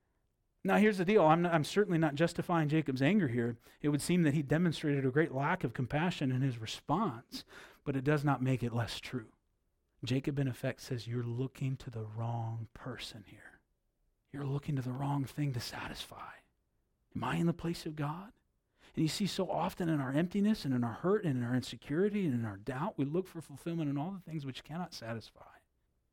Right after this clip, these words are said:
And it's so much our tendency, it's my tendency. And so for Rachel, then, this sets off a very reckless pursuit of the flesh. Pride, envy, fear, desperation. What drove Rachel at this point?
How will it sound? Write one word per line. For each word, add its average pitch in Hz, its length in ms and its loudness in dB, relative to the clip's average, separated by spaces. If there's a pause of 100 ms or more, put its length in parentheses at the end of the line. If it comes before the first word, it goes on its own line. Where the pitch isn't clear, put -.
(120)
And 180 100 0
it's 175 100 -2
so - 140 -2
much 208 220 0
our 117 80 -4
tendency, 147 480 -2
it's 175 120 -2
my 170 220 0
tendency. - 720 -10 (720)
And 127 100 -2
so 156 160 -2
for - 140 -8
Rachel, 131 440 0
then, 120 180 2
this 117 140 2
sets - 300 -4
off 139 160 -4
a 131 40 -10
very 135 240 -2
reckless 117 520 -6
pursuit - 480 -4
of 104 80 -6
the 98 80 -10
flesh. - 640 -10 (640)
Pride, 147 480 -2 (320)
envy, 143 320 2
fear, 143 500 2
desperation. 143 960 0
What 190 200 2
drove 170 280 4
Rachel 127 320 -2
at 107 80 -8
this 117 140 -8
point? 107 280 -8